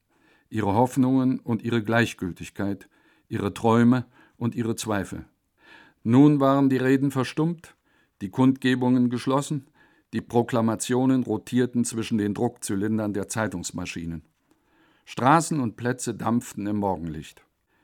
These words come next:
Die ersten Schichtarbeiter zogen in die Fabriken, die Plakate welkten im Wind.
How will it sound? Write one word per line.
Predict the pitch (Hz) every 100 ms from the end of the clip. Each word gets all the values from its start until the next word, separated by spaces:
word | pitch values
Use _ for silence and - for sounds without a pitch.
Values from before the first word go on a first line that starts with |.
| _ -
Die | 104
ersten | 123 123 - 110
Schichtarbeiter | - 135 - 135 127 123 127 123 123
zogen | - 117 110 110
in | 95 104
die | 92
Fabriken, | 110 92 107 117 127 117 _ _ _ _ _ _ _
die | 113
Plakate | 95 101 90 - 107 104 107 98 - _ _ _
welkten | 92 98 92 - - 95 90 -
im | 101 95
Wind. | 90 78 -